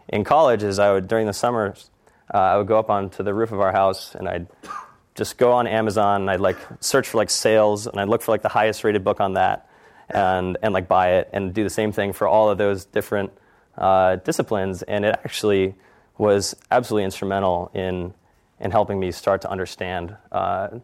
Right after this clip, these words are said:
how all these things worked. And, you know, you don't become a great salesperson by reading a book any more than you become a great, like, guitarist or basketball player,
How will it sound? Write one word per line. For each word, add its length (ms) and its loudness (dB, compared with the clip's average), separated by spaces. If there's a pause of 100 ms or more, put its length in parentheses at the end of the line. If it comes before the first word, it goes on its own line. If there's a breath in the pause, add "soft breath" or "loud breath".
(140)
how 180 0
all 80 2
these 160 -6
things 200 -10
worked. 340 -10
And, 220 -10
you 60 -8
know, 140 -8 (360 soft breath)
you 60 -4
don't 100 2
become 180 0
a 40 0
great 200 2
salesperson 920 -2 (120)
by 420 2 (380 soft breath)
reading 220 0
a 40 -2
book 260 0
any 100 -4
more 240 0
than 140 -4
you 80 -6
become 500 -6
a 20 -16
great, 200 -4
like, 120 -4
guitarist 540 -2
or 60 -6
basketball 460 -2
player, 360 -6